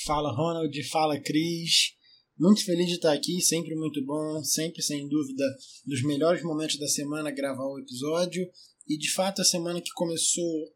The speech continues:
ontem, amanhã já tá acabando, então, muito bom. É, pra mim, na verdade, não.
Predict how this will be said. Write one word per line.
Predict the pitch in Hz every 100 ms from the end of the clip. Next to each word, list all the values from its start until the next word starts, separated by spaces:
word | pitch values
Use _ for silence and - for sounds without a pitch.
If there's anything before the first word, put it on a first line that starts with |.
| -
ontem, | 196 214 240 247 226
amanhã | 196 180 185
já | 170
tá | 180 180
acabando, | 175 151 143 185 214 220 226 226 - _ - _ _
então, | 147 147 - 165 160 160 156 147
muito | 165 190 156
bom. | 135 151 175 185 190 185 _ _ _ _ _ _ -
É, | 269 269 269 247
pra | - 190
mim, | 202
na | 220
verdade, | 196 180 180 147
não. | 156 170 185